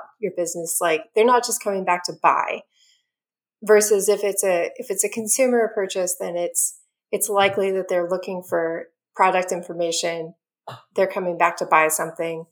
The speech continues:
How does this change video strategy? How have you seen it change video strategy about, like, what, what the smaller slices look like,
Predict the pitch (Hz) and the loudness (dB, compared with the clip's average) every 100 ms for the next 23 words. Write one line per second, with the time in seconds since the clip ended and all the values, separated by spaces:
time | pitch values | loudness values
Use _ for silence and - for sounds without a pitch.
0 | _ - _ - 320 466 - 269 - - | _ -20 _ -2 0 2 0 0 -2 -2
1 | - 220 202 202 190 170 - - _ _ | -4 -2 -2 -2 -4 -4 -6 -10 _ _
2 | _ _ _ _ _ _ _ - 214 190 | _ _ _ _ _ _ _ -8 -2 2
3 | 196 185 - 190 170 180 180 175 - - | 2 2 0 0 0 0 -2 -4 -10 -12
4 | _ _ _ _ _ - 196 214 240 220 | _ _ _ _ _ -8 4 6 8 4
5 | 220 202 220 208 196 202 190 175 - 175 | 0 0 2 0 0 -2 -2 -2 -2 -2
6 | 170 170 180 165 165 170 170 175 185 185 | -2 -2 -2 -2 -4 -6 -4 -4 -4 2
7 | 233 233 - - _ 226 247 247 220 214 | 4 4 0 -14 _ 4 4 4 2 2
8 | - 190 196 190 190 185 180 190 180 180 | 4 6 6 6 4 0 0 -2 -4 -4
9 | 185 190 175 175 | -4 -2 0 0